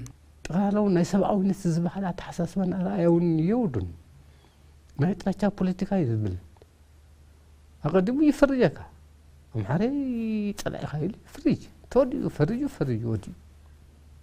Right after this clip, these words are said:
ስለዚ ጽልኢት እዩ ፍረጅ እዩ። ስለዚ ኣነ እቲ ሓሽወት እቲ ንመንእሰይ ኣላዓላ ምባል ሕዘ ይኹን ሕዝቡን ኣይኹንን። ነገር ግን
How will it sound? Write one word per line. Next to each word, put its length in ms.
ስለዚ 340
ጽልኢት 400
እዩ 120
ፍረጅ 280
እዩ። 140
ስለዚ 280
ኣነ 180
እቲ 180
ሓሽወት 400
እቲ 180
ንመንእሰይ 500
ኣላዓላ 480
ምባል 280
ሕዘ 240
ይኹን 240
ሕዝቡን 300
ኣይኹንን። 340
ነገር 240
ግን 160